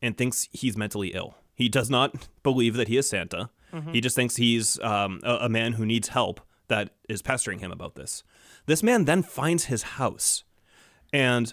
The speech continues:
Speaker 1: lets himself in after knocking a few times. And, um,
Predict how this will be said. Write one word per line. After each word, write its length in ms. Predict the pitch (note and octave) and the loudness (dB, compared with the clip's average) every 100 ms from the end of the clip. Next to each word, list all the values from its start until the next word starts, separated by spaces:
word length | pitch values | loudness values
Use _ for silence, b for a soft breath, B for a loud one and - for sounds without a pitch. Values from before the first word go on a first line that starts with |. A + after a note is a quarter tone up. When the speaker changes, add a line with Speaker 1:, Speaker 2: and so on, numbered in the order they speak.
| - | -8
Speaker 1:
lets 320 | A2+ C#3+ - | 0 0 2
himself 480 | G#3 F#3 E3 C#3 - - | 2 4 4 2 0 -2
in 380 | D#3 F#2 - - _ _ _ - | 0 0 -6 -18 _ _ _ -2
after 360 | C#3+ - C3 | 0 4 4
knocking 340 | A#2+ D3 C#3+ A#2 | 4 2 0 0
a 40 | |
few 140 | A2+ | 0
times. 520 | G2+ G#2 F#2 F#2 - - b b b - | 0 -2 -2 -4 -8 -12 b b b -2
And, 340 | E3 D#3 D3 - _ - - | 2 2 0 -6 _ -14 -10
um, 460 | - D3 C3 A#2+ | -2 2 2 0